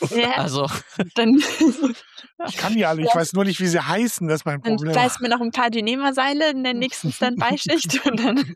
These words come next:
Speaker 1: <laughs>
Speaker 2: Ah. Ach, so machen
Speaker 1: Hm.
Speaker 2: wir das.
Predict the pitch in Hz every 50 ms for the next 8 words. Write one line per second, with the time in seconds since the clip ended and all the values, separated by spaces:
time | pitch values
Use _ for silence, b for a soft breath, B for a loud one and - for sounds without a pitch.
0 | - - 214 - - - 233 220 - _ _ - 113 - 127 147 190 196 190 170
1 | 165 151 113 101 - - - - - - 202 202 202 208 B B B B B _
2 | - - - - - - 101 170 285 262 - - - 107 101 185 92 92 82 -
3 | - 82 - - - - - - -